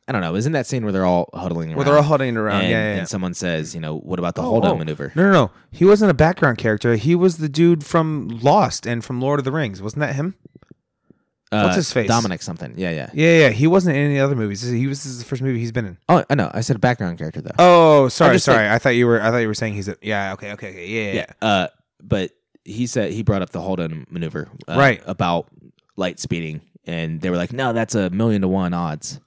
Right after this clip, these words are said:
Speaker 1: or something like that. "That's a one in a million shot."
Speaker 2: Like, oh, oh,
Speaker 1: Oh, so it,
Speaker 2: oh,
Speaker 1: so they
Speaker 2: oh,
Speaker 1: just,
Speaker 2: was it really?
Speaker 1: they just
Speaker 2: Oh,
Speaker 1: got
Speaker 2: okay.
Speaker 1: lucky then.
Speaker 2: Yeah, exactly. They, they, there was so much.
Speaker 1: Oh, you know what else I don't like?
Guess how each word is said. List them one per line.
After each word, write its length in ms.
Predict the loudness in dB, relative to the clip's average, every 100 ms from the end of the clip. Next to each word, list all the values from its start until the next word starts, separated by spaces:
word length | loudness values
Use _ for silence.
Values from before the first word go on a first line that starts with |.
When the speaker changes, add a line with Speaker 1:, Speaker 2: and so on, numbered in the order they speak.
| _ _ _ _ -14
Speaker 1:
or 80 |
something 180 | -8 -8
like 120 | -8
that. 100 | -8 -6
"That's 140 | 0
a 20 |
one 140 | 2 2
in 100 | 2
a 160 | 0
million 340 | 0 0 0 -2
shot." 320 | -4 -4 -6 -8
Speaker 2:
Like, 160 | -6 2
oh, 380 | 4 4 2 -4
oh, 240 | -8 -4 -2
Speaker 1:
Oh, 40 |
so 200 | -2 -2
it, 40 | -2
Speaker 2:
oh, 180 | -2 -4
Speaker 1:
so 120 | -4
they 100 | 0
Speaker 2:
oh, 40 | 2
Speaker 1:
just, 120 | 4
Speaker 2:
was 180 | 4 2
it 40 |
really? 360 | 2 2 2 0 -2
Speaker 1:
they 80 |
just 140 | 2 2
Speaker 2:
Oh, 40 |
Speaker 1:
got 80 | 2
Speaker 2:
okay. 100 | 2
Speaker 1:
lucky 220 | -2 -2
then. 240 | -8 -8 -10 _ _ _ 0
Speaker 2:
Yeah, 220 | 0 0 -4 -10
exactly. 520 | -6 0 0 0 -2
They, 220 | 0 0
they, 160 | 2 0
there 260 | 0 -2
was 160 | -2 -6
so 180 | -4 -4
much. 340 | -2 -4 -2 0
Speaker 1:
Oh, 120 | 0 _ _ _ _
you 60 | -6
know 80 |
what 60 | -4
else 140 | -2
I 40 | -2
don't 100 | -4
like? 160 | -4